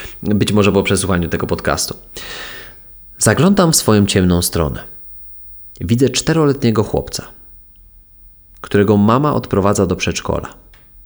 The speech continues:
Płacze, bo nie chce zostać tam bez niej. Widzę siedmiolatka, bojącego się wyjścia do szkoły. Kiedy byłem już trochę starszy, bałem się zrobić zakupy, kiedy prosiła o to mama.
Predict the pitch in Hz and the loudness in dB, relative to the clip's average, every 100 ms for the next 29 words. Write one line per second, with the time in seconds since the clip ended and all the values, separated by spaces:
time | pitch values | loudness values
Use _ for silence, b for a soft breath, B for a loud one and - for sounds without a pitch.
0 | _ _ - 104 - - - - _ _ | _ _ 0 0 0 -6 -8 -16 _ _
1 | _ _ _ - 98 104 127 131 85 87 | _ _ _ -4 0 2 2 0 -4 -4
2 | 87 80 - 82 80 76 - - - _ | -4 -4 -4 -4 -2 -4 -8 -14 -20 _
3 | - _ _ _ _ _ _ _ _ - | -20 _ _ _ _ _ _ _ _ -20
4 | _ _ 87 92 101 - 98 98 98 98 | _ _ -6 -2 0 0 0 2 0 -2
5 | - - - - 87 90 98 95 95 90 | -6 -10 -10 -4 -2 -2 -2 -2 -2 -2
6 | 90 90 85 90 - 85 - - _ B | -2 -2 -2 -2 -2 -2 -2 -10 _ B
7 | B B B B B B - 95 92 156 | B B B B B B 0 0 2 2
8 | 151 120 113 110 104 117 107 - - 117 | 0 0 0 0 0 0 0 -2 -2 -2
9 | 87 110 123 123 117 107 110 104 104 - | 0 0 2 0 -2 -2 -2 0 -2 0
10 | 120 82 - 87 82 87 87 80 78 82 | -2 -2 -2 -4 -4 -4 -4 -4 -4 -4
11 | 80 87 95 | -6 -6 -10